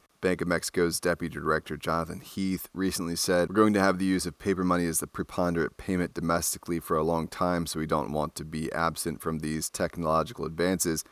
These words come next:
Other Latin American countries currently working on C B D Cs are Peru and Brazil. This summer, Mexico's finance minister said cryptocurrencies aren't legal tender assets or currencies under the country's current regulatory framework, so the country still has a ways to go,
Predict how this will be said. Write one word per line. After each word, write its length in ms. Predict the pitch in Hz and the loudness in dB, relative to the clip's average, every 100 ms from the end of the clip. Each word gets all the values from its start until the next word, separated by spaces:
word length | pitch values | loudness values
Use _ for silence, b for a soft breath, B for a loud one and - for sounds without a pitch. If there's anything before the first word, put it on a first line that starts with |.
| b | b
Other 180 | 82 82 | 2 4
Latin 240 | 80 76 | 4 4
American 360 | 80 76 80 78 | 2 -2 -2 -6
countries 460 | - 80 - 76 - | -8 -6 -4 -6 -6
currently 280 | - 80 | -4 -4
working 300 | 80 76 78 | -2 -2 -2
on 100 | 78 | -2
C 140 | 76 82 | -2 -4
B 100 | 80 | -4
D 220 | 76 73 | -4 -4
Cs 340 | - 82 80 | -4 -4 -6
are 180 | - 73 | -2 -2
Peru 560 | - - 82 85 82 - | -2 -6 -2 0 0 -2
and 160 | 76 | -4
Brazil. 560 | 73 76 73 85 78 - b b b 85 | -4 -4 0 2 2 0 b b b -4
This 180 | 87 | 0
summer, 320 | - 98 87 80 | 2 4 4 4
Mexico's 560 | 80 - - 80 76 | 2 0 0 2 2
finance 400 | - 85 82 69 | 0 2 2 -2
minister 400 | 82 82 - 82 | -2 -2 -2 -2
said 300 | - 82 78 | 0 0 -2
cryptocurrencies 720 | - 87 90 - 85 - 80 - | -6 -4 -4 -2 -2 -2 -4 0
aren't 240 | 82 85 80 | 0 2 0
legal 240 | 87 80 | -2 -2
tender 340 | - 92 80 76 | 0 0 0 2
assets 500 | 78 82 - 82 - | 2 2 2 2 0
or 220 | - 82 76 | -2 0 0
currencies 640 | - 104 98 85 85 78 - | -2 2 2 2 -2 -2 -2
under 180 | 87 | -2
the 120 | 80 78 | 0 -2
country's 560 | - 87 - 78 78 - | -4 -4 -4 -4 -6 -10
current 340 | - 98 87 - | -2 0 0 -2
regulatory 600 | 78 85 80 - 80 76 | -2 0 0 0 -2 -2
framework, 560 | - 92 90 82 - - | 0 0 2 0 -2 -6
so 140 | - | -2
the 80 | 90 | 0
country 300 | - 92 90 | 0 0 -2
still 280 | 80 104 95 | -2 2 2
has 240 | 90 85 | 4 2
a 80 | 80 | 2
ways 400 | 78 82 85 80 | 0 2 2 0
to 100 | - | -4
go, 320 | 80 90 87 | 0 2 2